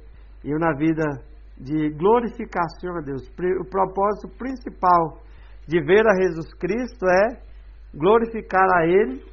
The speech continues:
e glorificar ao Padre. Quando glorificamos a Jesus, nós outros glorificamos a Deus,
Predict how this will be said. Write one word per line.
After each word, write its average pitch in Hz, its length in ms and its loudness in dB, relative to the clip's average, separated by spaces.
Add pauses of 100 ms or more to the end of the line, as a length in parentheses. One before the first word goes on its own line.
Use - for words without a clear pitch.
(300)
e 156 100 -6
glorificar 180 800 -4
ao 160 220 -10
Padre. 139 400 -8
Quando 202 260 -4
glorificamos 208 800 -6
a 180 160 -4
Jesus, 180 580 -6 (400)
nós 165 280 0
outros 190 340 -4
glorificamos 175 800 -8
a 165 80 -4
Deus, 151 400 -4